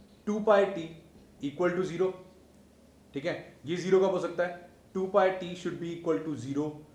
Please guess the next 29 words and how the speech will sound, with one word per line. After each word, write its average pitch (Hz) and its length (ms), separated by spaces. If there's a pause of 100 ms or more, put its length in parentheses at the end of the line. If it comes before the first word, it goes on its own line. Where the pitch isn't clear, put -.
(260)
या 151 140 (100)
फिर 185 220 (360)
this 160 220
is 160 140
equals 175 380
to 160 100
what, 139 220 (1120)
Pi, 156 260 (580)
या 156 120
फिर 165 160 (100)
टू 160 180
पाई, 160 200 (220)
या 147 140
फिर 175 180 (360)
थ्री 147 160
पाई। 156 200 (380)
इसका 165 280
मतलब 170 500 (140)
time 170 240
क्या 180 120
आएगा, 160 220 (380)
ज़ीरो, 165 340 (440)
वन 147 200
बाय 160 140 (140)
टू, 180 160 (1120)
वन, 160 320 (720)
थ्री 160 120
बाय 170 160
टू, 170 160